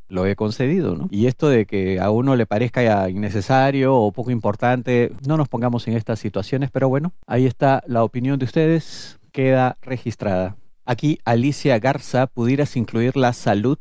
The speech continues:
Le digo, bueno, que no, porque arcanos punto com ya tiene el horóscopo de la salud, el más grande y completo que vas a encontrar en internet. Ingresa en Google horóscopo salud y encontrarás arcanos punto com en primer lugar a nivel mundial. No es azar, como le digo.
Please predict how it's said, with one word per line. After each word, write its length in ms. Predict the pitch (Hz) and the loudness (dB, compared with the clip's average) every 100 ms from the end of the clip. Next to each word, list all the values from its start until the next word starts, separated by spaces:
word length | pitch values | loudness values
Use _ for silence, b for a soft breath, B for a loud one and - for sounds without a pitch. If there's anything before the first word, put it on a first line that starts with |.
| - | -6
Le 180 | - 110 | -2 0
digo, 300 | 110 139 147 - - | 4 4 2 -4 -8
bueno, 180 | 92 120 | -2 -2
que 80 | 98 | 0
no, 120 | 139 | 0
porque 280 | - 107 101 | 0 -4 -4
arcanos 400 | 101 139 147 135 | -4 -2 -2 -2
punto 300 | - 156 131 | -4 -2 -2
com 240 | 156 160 - | 0 -2 -4
ya 320 | 110 127 165 | -4 0 0
tiene 460 | - - 175 185 127 | -2 -6 -2 0 2
el 120 | 95 | 0
horóscopo 520 | 101 151 - 107 156 | 0 -2 -4 -4 0
de 100 | 143 | 0
la 120 | 131 | 0
salud, 340 | - 120 139 156 - | 0 0 2 0 0
el 240 | 117 117 | 2 4
más 480 | 117 151 170 - - | 4 2 0 -4 -8
grande 440 | 120 135 151 151 147 | -2 0 0 0 -2
y 40 | |
completo 540 | 120 110 131 135 113 | -2 -2 -2 -2 -2
que 100 | - | 0
vas 220 | 110 127 143 | 0 0 -2
a 20 | |
encontrar 480 | 123 104 101 113 113 | -4 -4 0 0 0
en 100 | 107 | -2
internet. 640 | 98 104 98 98 87 - | -2 -2 -2 -4 -6 -10
Ingresa 480 | - 117 120 160 - | -4 -2 0 0 2
en 80 | 131 | 2
Google 320 | 151 151 156 - | 2 2 0 2
horóscopo 720 | 117 143 131 139 - 135 139 | 0 0 -2 -4 -2 -2 -2
salud 440 | - - 127 180 - - - - | -4 -2 2 2 0 -6 -16 -6
y 80 | 117 | -2
encontrarás 580 | 107 104 113 127 123 | -2 0 2 0 0
arcanos 360 | 117 113 127 120 | -4 -2 -4 -4
punto 280 | - 117 110 | -4 -2 0
com 260 | 123 131 - | 0 0 -2
en 160 | 110 107 | -4 -4
primer 260 | 107 117 | -2 0
lugar 380 | 113 117 127 - - | 2 2 2 -2 -4
a 120 | 110 | -2
nivel 480 | 104 104 117 123 - | 0 2 2 0 -2
mundial. 520 | 113 113 110 104 87 | -6 -2 0 0 -2
No 300 | 98 98 98 | -4 -2 0
es 180 | 101 - | -2 -2
azar, 420 | 101 - 107 - | -6 -2 -2 -2
como 200 | - 90 | -6 -6
le 120 | 90 | -4
digo. 360 | 82 85 80 | -4 -6 -6